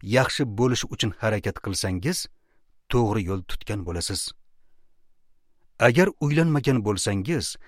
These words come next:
bu vazifa sizga qiyindek ko'rinishi mumkin. Ayrim so'zlarda ular chindan ham qiyin. Nikohga yengil-yelpi qarab bo'lmaydi.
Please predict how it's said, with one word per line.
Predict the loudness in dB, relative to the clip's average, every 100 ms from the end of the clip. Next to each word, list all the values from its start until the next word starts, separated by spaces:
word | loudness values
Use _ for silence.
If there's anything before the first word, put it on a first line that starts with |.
| -20 -20
bu | -12 0 2 4
vazifa | 2 0 -4 -6 -6 -14 -20 -20 _ -12
sizga | -4 -2 -2 -4 -6
qiyindek | -6 -4 -4 -6 -10
ko'rinishi | -6 -4 -4 -4 -4
mumkin. | -4 -4 -6 -8 _ _ -20 _ _ _ _
Ayrim | 2 4 4 2
so'zlarda | 0 0 0 0 0 -2 -2
ular | -2 -2 -2
chindan | -4 -2 -2 -4
ham | -4 -4 -4
qiyin. | -6 -4 -4 -8 -20 _ _ _ _ _
Nikohga | -2 2 0 -2 -4 -6 -8 -18 -14
yengil-yelpi | 0 2 4 2 -2 -2 -2 -4
qarab | -6 -4 -4
bo'lmaydi. | -4 -6 -4 -4 -6